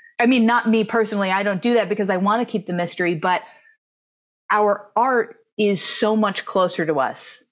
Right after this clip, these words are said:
And there's great things about that, but mystery is one of the things that we lose in this new world that we're in.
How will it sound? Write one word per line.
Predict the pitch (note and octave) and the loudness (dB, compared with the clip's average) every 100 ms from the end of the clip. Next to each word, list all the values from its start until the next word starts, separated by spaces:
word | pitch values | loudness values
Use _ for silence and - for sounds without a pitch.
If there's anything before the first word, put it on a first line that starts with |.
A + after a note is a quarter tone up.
| _ - _ _ _ - | _ -20 _ _ _ -6
And | A3 | -2
there's | G3+ F3 | -2 -2
great | - F3+ F#3+ G3+ | -4 -2 -2 0
things | A3+ A3+ | -2 0
about | A#3+ B3 B3 | 0 -2 -2
that, | C#4 D4+ - - - _ | -4 -4 -8 -20 -20 _
but | G#3+ G3+ | -4 0
mystery | G#3 A3+ D4 - G#3 F3+ E3 D#3 D3+ D#3+ _ _ _ - | 4 4 2 0 0 0 2 0 -2 -6 _ _ _ -2
is | G#3 F#3 | 0 0
one | G3+ | 0
of | F#3 | 0
the | F3 | -4
things | F3 F#3 E3+ | -4 -4 -2
that | F3+ | -2
we | E3+ E3+ | -2 -2
lose | E3 F#3 B3+ F#3+ D#3 D3+ D3+ - - _ _ _ - | 0 2 2 2 2 -2 -4 -8 -12 _ _ _ -4
in | G3 F3 | -2 0
this | E3+ - | -2 -2
new | F#3 F3 E3+ D#3+ D3+ D3+ D3+ | -2 -2 -2 -2 -2 -6 -8
world | D#3+ D3+ C#3 | -2 -2 -2
that | C#3 | -4
we're | - C3+ | -6 -8
in. | - - | -8 -12